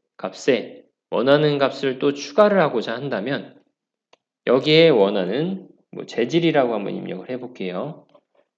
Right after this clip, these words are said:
그리고 우측에 있는 메뉴 옵션, 점점점으로 되어 있는 옵션을 통해서 새로운 속성 유형을 추가해 주실 수가 있습니다.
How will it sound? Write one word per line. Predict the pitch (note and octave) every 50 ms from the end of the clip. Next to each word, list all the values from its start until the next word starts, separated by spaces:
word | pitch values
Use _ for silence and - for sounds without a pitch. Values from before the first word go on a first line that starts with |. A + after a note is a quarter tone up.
| _ _
그리고 | - F#2+ F2+ F#2 G#2 C3 D#3 E3+ D#3+ - D#3
우측에 | C3+ D#3 - - - F3 D#3+ E3 E3 D#3+
있는 | D#3 D#3 D#3+ D#3+ E3 E3 D#3
메뉴 | A#2+ G2 G2 G#2 A#2 B2 B2 B2 B2+ B2+ B2+ B2 - _ _ _ _ _ _ _ _ _ _ _ _ _ _ _ _ _ _ _ _ _ _
옵션, | - - A2 A2 - - G#2 F2+ F2+ -
점점점으로 | - A#2+ B2+ C3+ C#3 C3+ C3+ C3 C3 B2 A#2+ A#2 A2+ A2 G#2+ G#2+
되어 | - G#2 F#2 F#2 F2+
있는 | F#2 F#2+ F#2+
옵션을 | F2+ F#2 - - G2 G2 F#2+ F#2 F#2
통해서 | - - D3+ C#3 A2+ G2 - C#3 A#2+ - - - _ _ _ _ _ _ _ _ _ _ _ _ _ _ _ _ _ _ _ _ _ _ _ _ _ _ _ _ _ _ _ _ _
새로운 | _ - - F3+ F#3 G3 G3 F#3+ F#3+ F#3 F3
속성 | - F#3 F3 - - F3 E3+ D#3+ D3 B2
유형을 | A2 G2+ F#2+ F#2+ A2 D3 E3 F3+ F3
추가해 | - - - - A#3 A3 G#3+ G#3 F#3+
주실 | - - G#2+ - - F3+
수가 | - - - -
있습니다. | G2 - - - - F2+ F2 - - F2+ -